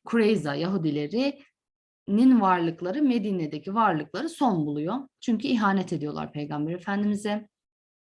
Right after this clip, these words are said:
Mekkeli müşriklerin Müslümanlarla mücadelede işleri zorlaşıyor. Me-, Medine'ye göç eden Müslümanlar da Mekke'deki müşriklere ekonomik zarar verme imkanı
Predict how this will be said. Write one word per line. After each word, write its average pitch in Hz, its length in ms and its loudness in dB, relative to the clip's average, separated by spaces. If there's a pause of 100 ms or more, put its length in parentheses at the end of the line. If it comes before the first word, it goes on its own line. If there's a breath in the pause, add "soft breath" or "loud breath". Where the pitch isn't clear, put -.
(1080 soft breath)
Mekkeli 269 380 4
müşriklerin 202 600 2
Müslümanlarla 220 640 2
mücadelede 175 800 -2
işleri 156 440 -6
zorlaşıyor. 226 800 -4 (680)
Me-, 311 220 2
Medine'ye 220 480 6
göç 202 200 -2
eden 165 160 0
Müslümanlar 170 720 0
da 233 160 0
Mekke'deki 240 520 0
müşriklere 190 440 -6
ekonomik 170 380 0
zarar 190 280 0
verme 165 240 -2
imkanı 208 760 -2